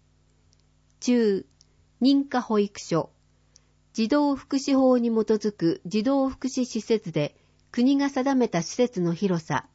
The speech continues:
保育士の数、給食設備などの設置基準をクリアし、都道府県知事が認可した保育所。中終わり。施策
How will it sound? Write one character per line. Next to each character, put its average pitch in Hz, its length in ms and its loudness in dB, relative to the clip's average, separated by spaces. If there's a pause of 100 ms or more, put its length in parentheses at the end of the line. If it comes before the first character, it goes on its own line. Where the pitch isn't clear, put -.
(120)
保 226 140 0
育 277 240 -2
士 - 140 -8
の 180 140 0
数、 156 400 -4 (320)
給 294 240 0
食 285 300 -4
設 269 260 -4
備 226 160 -2
な 196 160 2
ど 165 100 0
の 151 240 0
設 - 320 0
置 285 140 -4
基 277 160 -2
準 240 300 2
を 160 100 0
ク 175 180 -8
リ 196 160 0
ア 160 60 -4
し、 - 320 -8 (400)
都 220 100 0
道 285 240 0
府 294 100 -12
県 262 280 -2
知 262 100 -6
事 220 160 -2
が 175 100 0
認 214 280 -4
可 160 140 -4
し 156 100 -12
た 147 100 -6
保 147 180 -6
育 143 220 -10
所。 - 240 -8 (800)
中 220 320 -2 (160)
終 165 180 -2
わ 151 60 -4
り。 139 240 -8 (1900)
施 - 140 -6
策 262 500 -2